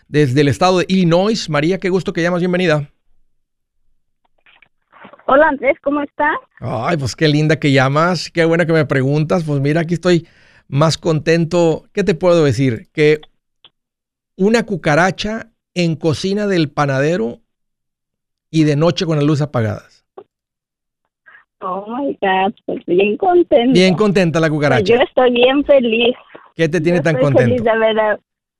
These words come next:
Speaker 2: entrado mi llamada y poder hablar con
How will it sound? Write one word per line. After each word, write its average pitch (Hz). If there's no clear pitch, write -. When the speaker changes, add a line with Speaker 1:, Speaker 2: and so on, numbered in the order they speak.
Speaker 2:
entrado 226
mi 240
llamada 220
y 359
poder 226
hablar 220
con 214